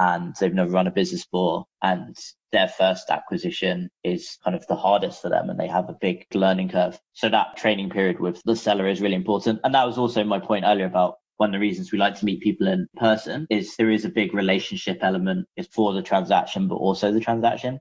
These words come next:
also, also after the transaction. So even if your contract as a seller with the buyer says that you're only helping them for ninety days, if you like the buyer and you want them to do well and they call you in twelve months' time and they say,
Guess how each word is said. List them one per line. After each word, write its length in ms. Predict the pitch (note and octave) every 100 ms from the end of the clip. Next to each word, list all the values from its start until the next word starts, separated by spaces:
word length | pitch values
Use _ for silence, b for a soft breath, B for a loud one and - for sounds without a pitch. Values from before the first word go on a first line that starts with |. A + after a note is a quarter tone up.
| -
also, 180 | A#2 G#2+
also 340 | A2+ G#2+ G2+ - -
after 320 | G2 F2+ A#2+
the 80 | A#2
transaction. 580 | C3 C3 C3 - C#3 D3 _ _
So 220 | C3+ A#2+ A2+ _ -
even 220 | D3 C3+
if 120 | A#2+
your 80 | A#2+
contract 640 | A2+ A#2+ A2 G#2 G2+ - A2+
as 140 | G2
a 60 | F#2+
seller 320 | C3 A2 F#2
with 180 | F#2+ F#2
the 80 |
buyer 300 | F2+ G#2 F#2
says 320 | F2+ G2 F2+ -
that 240 | F#2 - _ _ _ -
you're 120 | G#2
only 160 | F#2+
helping 320 | F#2+ F#2+ F#2 F#2
them 100 | F#2
for 120 | G2
ninety 340 | F#2 F#2 -
days, 480 | G2 E2 D#2+ A2 - _ _ _ -
if 180 | A2+ B2
you 120 | A2+
like 340 | G2+ G#2+ G2+
the 120 | G2+ F#2
buyer 540 | G#2 G2+ F#2 F#2 F#2+ -
and 140 | G2
you 100 | F#2+
want 200 | F#2+ F#2+
them 100 | F2+
to 120 | F#2 -
do 120 | F#2+
well 460 | G2+ E2+ F#2+ A#2+ C#3
and 120 | G2
they 80 | F#2
call 260 | - G#2+
you 60 | G2
in 160 | F#2 F#2
twelve 320 | G2+ F#2+ F#2+
months' 240 | F2+ -
time 280 | - G#2 F#2
and 80 | F#2+
they 60 |
say, 320 | F2+ F2+ F2+